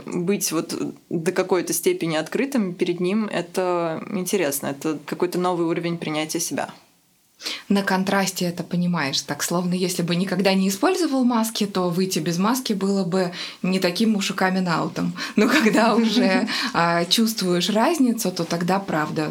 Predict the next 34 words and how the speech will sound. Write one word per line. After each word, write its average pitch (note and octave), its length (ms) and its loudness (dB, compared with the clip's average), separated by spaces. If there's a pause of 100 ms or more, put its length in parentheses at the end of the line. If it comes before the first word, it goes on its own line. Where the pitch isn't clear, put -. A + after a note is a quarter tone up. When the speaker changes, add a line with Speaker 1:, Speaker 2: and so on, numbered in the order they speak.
(100)
Speaker 2:
Да, D#3+ 160 0
я D#3+ 140 0
помню, F3+ 300 -2
что E3 180 -6
тоже, D#3+ 220 0
ну, A3+ 40 2
конечно, F#3+ 440 0
я E3 160 0
использовала D#3+ 480 -4
маски D#3 320 -6
первое E3 320 -4
время, F#3 240 0
мне F#3+ 180 0
это E3 120 -6
очень - 160 -2 (100)
нравилось. G#3 360 -2 (360)
Я D#3 140 4
вообще G3 360 2 (200)
даже F3 220 2
шутила, F3 440 2
как E3+ 200 -2
мне F3 120 0
красиво E3 400 0
без D#3 180 0
носа, G3 460 0 (420)
<laughs> C4+ 1040 4
когда B3+ 280 6
его F#3 140 4
практически - 680 2
нет, A#3 300 2
он A3+ 80 2
такой G#3 240 0
тоненький. F#3+ 600 2 (420)
Ага. F#3+ 720 2